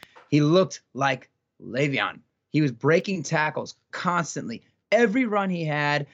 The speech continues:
he gained another two yards up, like, during the tackle. So not even counting the broken tackles, when he was getting tackled, he was dragging the guy for two yards. He had countless occasions where he made guys miss in space. That's what we complained about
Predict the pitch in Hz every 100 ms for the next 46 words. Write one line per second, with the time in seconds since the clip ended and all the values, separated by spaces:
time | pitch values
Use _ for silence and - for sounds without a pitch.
0 | _ 156 151 160 165 156 160 165 160 -
1 | 190 156 147 147 143 139 _ 139 120 120
2 | 110 170 175 147 135 127 120 - 98 -
3 | _ _ - 175 180 214 202 160 175 180
4 | 180 123 151 151 147 123 123 120 113 117
5 | 156 185 185 156 175 160 147 156 175 175
6 | - 151 147 - 131 131 131 127 123 120
7 | 120 143 135 127 131 127 - - _ _
8 | 160 151 135 - - 180 170 151 147 -
9 | 147 156 151 131 135 127 120 135 139 135
10 | 127 123 113 127 123 - 117 - - 107
11 | - - - _ _ _ - - 208 202
12 | 196 175 185 185 165 156 143